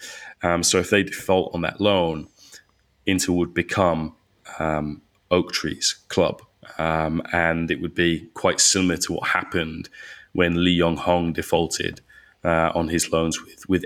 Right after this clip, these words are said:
Elliott Management and Milan became Elliott's. Um, so I think that's one thing to, uh, to be aware of, and at least would give some, a quantum of solace,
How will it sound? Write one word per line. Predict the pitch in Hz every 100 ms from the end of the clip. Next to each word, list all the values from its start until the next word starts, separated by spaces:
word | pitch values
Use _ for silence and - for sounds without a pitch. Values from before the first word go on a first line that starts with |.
| -
Elliott | 87 82
Management | - 87 85 - - - -
and | 87
Milan | 87 85 82 80
became | - 87 82
Elliott's. | 85 82 - - - - - - - -
Um, | 87 87 87 92
so | - 101
I |
think | 98 127
that's | 107 90 -
one | 98
thing | - 90 85
to, | - 87 85 80 - _ -
uh, | 80 78
to | - -
be | 87
aware | 85 87 85 85
of, | 85 85 - 90
and | 85 85 85 80 - _ _ -
at | 76
least | 104 107 -
would | 85
give | - 87
some, | - 95 90 85 - - - - _ _
a | 95
quantum | - 127 123 113 95
of |
solace, | - 104 92 - - -